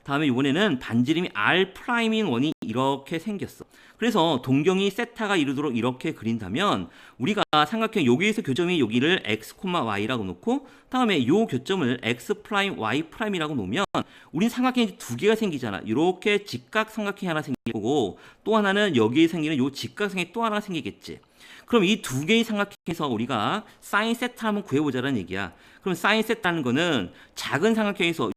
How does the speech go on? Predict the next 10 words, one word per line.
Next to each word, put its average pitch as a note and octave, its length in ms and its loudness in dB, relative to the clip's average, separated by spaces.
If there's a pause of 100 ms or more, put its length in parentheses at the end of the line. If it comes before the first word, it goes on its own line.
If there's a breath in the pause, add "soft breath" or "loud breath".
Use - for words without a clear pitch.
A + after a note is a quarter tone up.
요 F3+ 220 4
길이가 F3 280 -2
바로 D3+ 160 -4
반지름 B2+ 300 -4
R이라고 D3 480 -2
했으니까 A2 680 -4 (240 loud breath)
R분의 G3+ 760 6
Y가 B2+ 480 0
나올 A#2 160 -4
거고 F3 440 -4